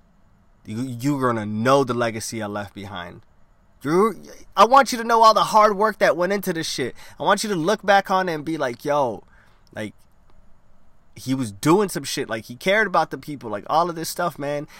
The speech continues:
And I am for the people. And, like, that's the thing. 'Cause I, I didn't think this way all the time, man, but, like, when I started thinking this way, I was like, "Man, fuck all that, bro. If I'm, if I'm progressing in life and if this is helping me progress in life and everything,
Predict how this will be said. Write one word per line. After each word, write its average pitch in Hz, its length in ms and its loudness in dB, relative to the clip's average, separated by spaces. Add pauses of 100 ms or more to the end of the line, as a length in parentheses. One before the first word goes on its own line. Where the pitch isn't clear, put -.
(120)
And 120 100 0
I 151 120 2
am 151 360 -2
for 156 360 -4
the 143 100 -8
people. 139 440 -10 (340)
And, 120 80 -6
like, 120 120 -4
that's 120 200 -6
the 127 80 -8
thing. 120 320 -6 (200)
'Cause 117 300 -4 (680)
I, 110 180 -2 (280)
I 123 120 2
didn't 127 380 -2
think 175 180 0
this 147 200 -6
way 123 160 -2
all 113 160 0
the 107 60 -8
time, 113 280 -6
man, 120 200 -6
but, 110 140 -6
like, 113 140 -6
when 117 100 -8
I 123 40 -4
started 135 300 -4
thinking 165 300 -8
this 131 220 -10
way, 131 120 -4
I 127 60 -2
was 131 120 -6
like, 127 120 -8
"Man, 139 180 -8
fuck - 360 -4
all 143 200 0
that, 139 220 -4
bro. 151 300 -2 (220)
If 110 120 -10
I'm, 165 180 0 (220)
if 131 200 -6
I'm 175 140 2
progressing 147 580 -2
in 127 100 -8
life 123 260 -4
and 101 220 -10
if 104 100 -14
this 147 220 -8
is 139 100 -8
helping 143 340 -4
me 135 120 -6
progress 120 460 -6
in 120 100 -8
life 113 220 -8
and 113 100 -10
everything, 107 480 -10